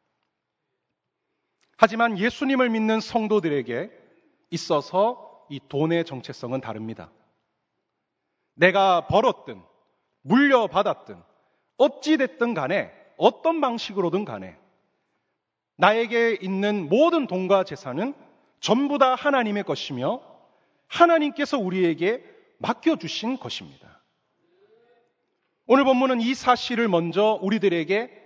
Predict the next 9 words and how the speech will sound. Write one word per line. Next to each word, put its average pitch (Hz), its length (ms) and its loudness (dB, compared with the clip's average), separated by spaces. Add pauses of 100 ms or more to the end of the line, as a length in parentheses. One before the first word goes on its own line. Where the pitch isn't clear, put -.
(180)
선포하며 202 640 -2
시작을 151 380 -6
하는 147 240 -10
겁니다. - 400 -20 (2000)
여러분, 202 220 2
오늘 233 280 2
예수님을 226 440 0
믿는 202 260 0
우리는 180 480 0